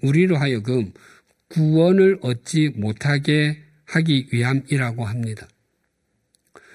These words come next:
구원은 단지 죽어서 하나님의 나라에 가는 것만이 아닙니다. 우리가 이 땅에서 이루어 가야 하는 구원도 있습니다.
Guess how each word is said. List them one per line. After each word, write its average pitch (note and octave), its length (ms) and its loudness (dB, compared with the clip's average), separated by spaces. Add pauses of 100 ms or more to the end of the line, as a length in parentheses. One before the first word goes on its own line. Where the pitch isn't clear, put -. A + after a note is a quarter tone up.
(240)
구원은 F#3 640 6
단지 D#3 640 4
죽어서 C#3+ 680 2 (200)
하나님의 F3+ 640 4
나라에 C3+ 540 2
가는 D#3+ 340 4
것만이 C#3 500 4
아닙니다. B2 600 2 (720)
우리가 F3+ 480 6
이 G#3+ 80 2
땅에서 C#3+ 800 2
이루어 G3 540 4
가야 C#3 360 2
하는 D3 460 4
구원도 D#3+ 680 4
있습니다. B2+ 600 0